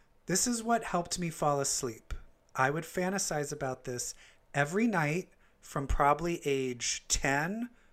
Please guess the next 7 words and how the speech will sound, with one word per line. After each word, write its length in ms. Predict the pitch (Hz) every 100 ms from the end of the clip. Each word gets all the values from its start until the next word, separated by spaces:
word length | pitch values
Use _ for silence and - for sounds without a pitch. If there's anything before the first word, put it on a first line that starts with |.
| - _
to, 120 | - 139
like, 220 | 135 131
fourteen. 580 | - 139 123 - 127 110 - - _ _ _ _ - - - - _
I 160 | 139 151
had 220 | 156 190
a 60 | 208
dream 500 | 175 151 120 107